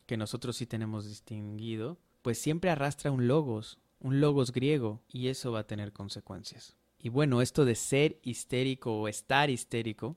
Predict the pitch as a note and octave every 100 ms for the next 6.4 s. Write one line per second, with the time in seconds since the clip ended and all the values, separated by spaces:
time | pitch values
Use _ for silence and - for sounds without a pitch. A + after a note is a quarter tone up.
0 | - - A#2 - - _ _ A#2+ - F3+
1 | D#3 C3 B2+ A#2+ G2+ A#2 A2+ G#2+ A2 A2
2 | G#2+ B2 A2 G#2+ C#3+ _ _ _ C#3 C3
3 | C3 D3 D3+ C#3 D3 D#3 D3 F3 D#3+ A#2+
4 | - A#2+ B2 B2+ A#2+ A2+ - - A2+ C3
5 | B2 A#2+ B2+ A#2 B2+ C#3 D3+ E3+ F3 -
6 | C3 D#3 F#3+